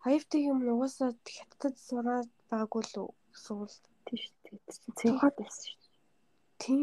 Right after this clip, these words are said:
Speaker 1: тий яасан. Бэлцэн.
Speaker 2: Тэг хэл мэлний дэлгэхгүй, хэл, хэлээ дэлгэхгүй л гар-, гэл гарцсан л гэж сонссон
Speaker 1: А, одоо
Speaker 2: шүү дээ.
Speaker 1: тэгээд бүр эхнээсээ эхэлж юм уу, тий, хятадтай?
Speaker 2: Тий, одоо бүр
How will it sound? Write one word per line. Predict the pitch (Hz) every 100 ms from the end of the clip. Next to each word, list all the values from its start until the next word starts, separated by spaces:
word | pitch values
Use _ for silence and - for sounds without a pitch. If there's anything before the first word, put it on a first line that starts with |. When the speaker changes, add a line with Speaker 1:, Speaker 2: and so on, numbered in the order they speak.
| 294
Speaker 1:
тий | - 311
яасан. | 294 - - 262 _
Бэлцэн. | - 254 233 269 254 - _ _ _ _ _ _ _ _ _ - 269 -
Speaker 2:
Тэг | - 262 - -
хэл | - 240
мэлний | 247 226 226 220 208
дэлгэхгүй, | 208 - - 208 202
хэл, | - 240 -
хэлээ | - - 208 220 285 269
дэлгэхгүй | - 202 - 202
л | - - - -
гар-, | - - - _ _ -
гэл | - 180
гарцсан | - - - -
л | 196 196
гэж | - 208
сонссон | - - 247
Speaker 1:
А, | 226
одоо | 240
Speaker 2:
шүү |
дээ. | 262
Speaker 1:
тэгээд | 269 254
бүр | 233 254
эхнээсээ | 233 - 269 262
эхэлж | 233 - -
юм | 226
уу, | 226
тий, | - 233
хятадтай? | 214 - - -
Speaker 2:
Тий, | 240
одоо | 226 208 208 214
бүр | 220